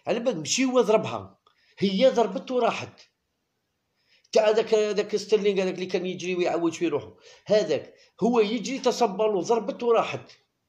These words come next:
على بالك ما-، على بالك محرز تخللهم في رسالهم، ولاو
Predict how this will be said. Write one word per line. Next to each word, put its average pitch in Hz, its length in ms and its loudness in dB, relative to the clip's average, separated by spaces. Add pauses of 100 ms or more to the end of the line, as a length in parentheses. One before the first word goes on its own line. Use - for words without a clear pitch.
على 226 120 -4
بالك 214 180 2
ما-، 185 520 0 (200)
على 208 100 0
بالك 214 340 0 (240)
محرز 196 420 -4
تخللهم 170 440 -4
في 175 160 -2
رسالهم، 165 500 -2
ولاو 135 360 -6